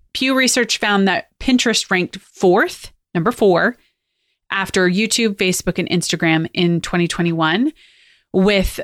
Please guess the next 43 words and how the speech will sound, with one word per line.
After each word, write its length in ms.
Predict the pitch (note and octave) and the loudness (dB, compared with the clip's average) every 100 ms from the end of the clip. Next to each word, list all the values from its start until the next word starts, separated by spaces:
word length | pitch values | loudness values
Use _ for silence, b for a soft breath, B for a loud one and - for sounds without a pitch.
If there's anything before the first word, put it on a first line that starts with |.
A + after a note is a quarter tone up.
| - | -6
thirty-eight 500 | - G#3+ G#3+ G3+ - | -2 0 2 0 -2
percent 400 | G3+ - G3 - | -4 -2 -2 -2
of 120 | F3 | -2
U 120 | F3 | 0
S 160 | F3 - | 0 0
adults 460 | F3 D3+ - - - - | -2 -2 -4 -12 -14 -12
claiming 380 | - G3 F3+ F3 | -4 0 2 2
to 160 | - F3+ | 0 -2
have 100 | D#3 | -2
used 460 | D3+ E3 D#3+ - | -2 -2 -2 -2
it. 220 | - - - F#3 _ | -6 -6 -10 -20 _
Its 320 | - G3 - - | -2 -2 -4 -4
usage 560 | F#3+ E3+ G3+ - B3 B3+ | -2 0 0 0 0 2
on 160 | A#3+ | 4
Pinterest 440 | B3 B3+ B3 C4 - | 4 2 2 0 0
here 140 | C4 | 2
in 60 | A#3+ | 4
the 80 | |
U 140 | A#3 A#3+ | 4 2
S 240 | A#3+ - - | 0 -4 -4
is 100 | G3+ | -4
higher 340 | - G3+ G3+ G3 | -2 -2 0 0
than 240 | E3+ D#3+ | 0 0
LinkedIn, 460 | F#3+ A#3 A3+ G3+ G3 | 2 0 0 0 0
Snapchat, 640 | F#3+ G3 F3 E3 F3 E3+ | 0 -2 -2 -2 -4 -4
Twitter, 300 | - F3+ F3 F3 - | -4 -2 0 -2 -4
TikTok, 460 | F#3 - D#3+ D#3+ | -8 -4 -6 -4
WhatsApp, 380 | - E3+ E3+ D3+ - | -4 -2 -2 -4 -4
Nextdoor, 340 | E3+ D#3+ - D3+ | -4 -2 -2 -2
and 140 | D3 | -2
Reddit. 280 | D#3+ D3 - _ b b b b b - | -2 -4 -6 _ b b b b b -2
Now, 460 | F#3+ G#3+ F#3 - F#3 - | 2 2 0 -4 -10 -6
I 460 | G3 G#3+ A#3+ A#3+ A#3 | -2 2 4 4 6
maybe 480 | A3+ A3+ A#3 C#4+ | 6 6 4 2
call 220 | D4+ D4 C#4 | 2 2 4
into 140 | C4+ | 2
question 680 | C4 C4+ A#3 - A#3+ A#3 A#3 | 2 0 0 0 4 4 4
this 340 | - G3 A3 A3 | 2 2 2 2
research 400 | A3 G#3 G#3 G3 | 0 2 0 2
in 100 | F#3+ | 2
twenty 260 | G#3 F#3 F3+ | 2 2 2
twenty-one. 480 | A3 G3 F3+ E3+ | 2 2 2 2
I 160 | - F3 | 0 -4